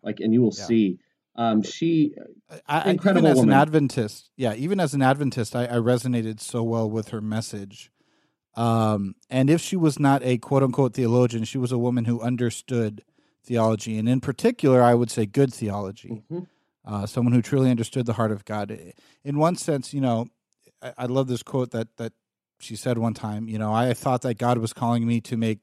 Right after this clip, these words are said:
Speaker 2: gay people straight, and it said he was calling me to make gay people Christians." And, um, you know, I, I think that's such an excellent snapshot of, of her life, is she was not trying to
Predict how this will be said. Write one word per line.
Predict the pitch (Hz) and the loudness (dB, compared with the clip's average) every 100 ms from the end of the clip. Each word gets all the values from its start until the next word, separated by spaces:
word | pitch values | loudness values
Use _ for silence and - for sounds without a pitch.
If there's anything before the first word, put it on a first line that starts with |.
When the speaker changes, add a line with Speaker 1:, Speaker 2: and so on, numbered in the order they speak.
| _ _ | _ _
Speaker 2:
gay | - 117 117 | -4 -2 -2
people | 120 110 110 101 104 _ _ _ _ _ _ _ _ | -4 -8 -6 -6 -10 _ _ _ _ _ _ _ _
straight, | - - 127 120 101 - - _ _ _ _ | -20 -6 0 0 0 -6 -20 _ _ _ _
and | - 117 | -8 -4
it | 110 | 0
said | 131 | 0
he | 120 | 0
was | 117 110 | 0 -2
calling | - 127 123 | 2 4 4
me | 120 113 | 2 0
to | - | -2
make | 117 110 | -2 -2
gay | 127 117 | -2 -2
people | 120 110 | -2 -6
Christians." | 104 117 - 87 90 - - _ | -6 -6 -6 -10 -16 -20 -20 _
And, | 113 113 113 110 110 | -6 -2 0 0 0
um, | 107 98 98 101 _ _ _ _ _ _ _ _ | 0 -2 -6 -14 _ _ _ _ _ _ _ _
you | - | -8
know, | 110 107 | -4 0
I, | 117 | 0
I | 123 123 | 0 -2
think | 147 131 | -2 2
that's | 147 | 2
such | - 143 - | 2 -6 -4
an | 123 - | -8 -8
excellent | 113 117 - 127 117 110 107 - - _ _ _ _ _ _ _ _ _ _ _ _ _ | -10 -10 -8 -4 -2 -4 -8 -18 -20 _ _ _ _ _ _ _ _ _ _ _ _ _
snapshot | - - 127 117 110 - 110 107 | -18 -6 -2 -2 -4 -6 -4 -4
of, | 107 - - | -6 -12 -16
of | 117 104 | -10 -8
her | - 110 | -6 -6
life, | 104 104 - | -6 -8 -10
is | 107 | -14
she | - | -8
was | 139 135 | -6 -4
not | 135 | -4
trying | - - 123 120 120 | -4 -4 -2 0 -2
to | - 123 113 107 104 101 | -6 -6 -4 -4 -6 -12